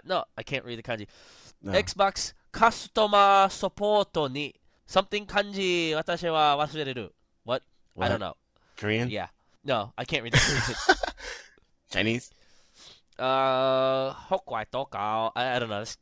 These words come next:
Speaker 1: I don't know. <laughs>
Speaker 2: Uh.
Speaker 1: I'm allowed to do that. You're not. <laughs>
Speaker 2: Uh, yeah, I know.
Speaker 1: I'm
Speaker 2: That's
Speaker 1: kidding.
Speaker 2: what I'm
Speaker 1: We're all
Speaker 2: asking
Speaker 1: allowed
Speaker 2: you.
Speaker 1: to do it.
Speaker 2: <laughs>
Speaker 1: We're all allowed to do that. Let's
Speaker 2: I wouldn't
Speaker 1: see.
Speaker 2: be
Speaker 1: Uh,
Speaker 2: able to
Speaker 1: while
Speaker 2: do
Speaker 1: the
Speaker 2: it that
Speaker 1: maj-
Speaker 2: well anyway.
Speaker 1: <laughs> Wait, wait, wait. <laughs> Yo,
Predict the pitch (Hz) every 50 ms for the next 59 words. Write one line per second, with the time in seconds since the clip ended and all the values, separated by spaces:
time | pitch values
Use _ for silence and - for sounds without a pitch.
0 | - - 113 110 107 92 87 78 - - - 151 - 107 104 92 87 87 143 151
1 | 156 156 160 160 156 - 139 127 135 123 107 101 117 135 135 131 127 113 92 -
2 | _ - 170 - - - - - - - _ _ _ _ _ _ _ - 85 110
3 | 117 107 101 104 101 107 127 143 - 139 143 101 131 123 107 104 104 104 107 101
4 | 92 - 151 147 139 127 127 135 110 - - - - _ _ - - - 160 107
5 | - - - - 143 139 - - - - - 151 165 165 165 160 160 151 143 135
6 | 131 123 - 117 104 110 104 101 113 123 107 110 107 110 120 104 - - 95 98
7 | 156 160 170 185 - 180 - - - - 180 92 - 87 - 160 127 104 - -
8 | - - - - - - - - - 170 - - - 180 - - - - - -
9 | - - - - _ _ _ - - 156 180 190 180 170 170 170 165 156 135 127
10 | - 151 - - - 160 127 - - _ _ _ _ _ - _ _ - 180 254
11 | 294 294 254 180 127